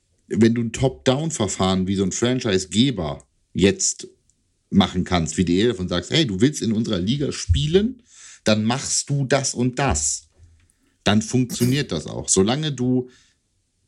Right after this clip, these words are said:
im Amateur-Football in Deutschland, ich weiß nicht, wie viele Teams wir in Deutschland haben, eine Menge.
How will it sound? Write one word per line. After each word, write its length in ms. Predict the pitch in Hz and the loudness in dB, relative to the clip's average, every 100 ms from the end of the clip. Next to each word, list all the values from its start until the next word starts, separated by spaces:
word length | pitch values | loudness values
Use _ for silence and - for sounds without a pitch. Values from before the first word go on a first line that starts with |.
| _ _ _ _ | _ _ _ _
im 160 | 101 | 2
Amateur-Football 1080 | 98 95 107 - 160 202 - 170 - 123 117 | 4 0 -2 0 0 0 -2 -4 0 0 0
in 120 | 110 | -2
Deutschland, 760 | 87 90 90 - 67 69 - - _ _ _ _ _ _ _ _ _ _ | 0 0 0 -4 -10 -10 -12 -16 _ _ _ _ _ _ _ _ _ _
ich 120 | - | -4
weiß 200 | 90 104 | 0 0
nicht, 140 | 104 87 | 0 0
wie 120 | 104 | 0
viele 160 | 85 73 | 0 -2
Teams 400 | - 76 - - | -2 -2 -2 -4
wir 80 | |
in 100 | 98 | -4
Deutschland 400 | - - - - | -6 -8 -10 -10
haben, 220 | - - - | -10 -8 0
eine 100 | 175 | 2
Menge. 380 | 175 147 - | 0 -4 -12